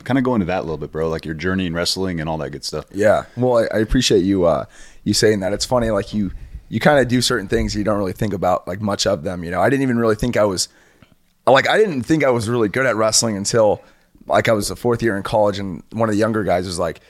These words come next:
Speaker 2: "Dude, I used to be scared of you in high school." And I was like, <laughs> "What?" Like, I, 'cause
Speaker 1: Yeah,
Speaker 2: I just
Speaker 1: that's
Speaker 2: did the
Speaker 1: crazy.
Speaker 2: work, you know? And so,
Speaker 1: Right.
Speaker 2: um, it, it's funny because he would always tell me, I always had a really hard time comparing myself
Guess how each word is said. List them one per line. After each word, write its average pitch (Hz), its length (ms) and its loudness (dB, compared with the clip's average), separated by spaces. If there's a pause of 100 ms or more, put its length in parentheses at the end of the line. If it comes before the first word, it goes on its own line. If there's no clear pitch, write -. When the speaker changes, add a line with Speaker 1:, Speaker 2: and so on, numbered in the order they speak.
(200)
Speaker 2:
"Dude, 101 120 2
I 127 40 6
used 175 120 2
to - 60 -10
be 147 60 -6
scared 131 340 0
of 87 100 -4
you 80 100 -12
in - 60 -14
high - 140 -12
school." - 280 -4
And 85 60 -14
I 90 40 -14
was - 120 -6
like, - 140 -4
<laughs> 147 160 -4
"What?" 156 520 0
Like, 113 180 4
I, 131 140 2
'cause - 200 -12
Speaker 1:
Yeah, 104 220 2
Speaker 2:
I 190 60 4
just 180 200 2
Speaker 1:
that's 165 120 2
Speaker 2:
did - 20 -6
the 143 80 0
Speaker 1:
crazy. 123 140 4
Speaker 2:
work, 156 260 0
you 107 100 2
know? 101 220 4
And 113 180 0
so, 113 300 4
Speaker 1:
Right. 90 680 0
Speaker 2:
um, 67 180 -14 (340)
it, 127 220 4
it's - 160 2
funny 147 240 2
because 117 500 0
he - 200 0
would 151 100 8
always 113 240 4
tell 110 140 -2
me, 98 40 -2
I 117 100 4
always 127 180 4
had 123 100 2
a 110 60 4
really 101 280 4
hard 104 280 0
time 98 200 -4
comparing 101 340 0
myself 127 480 0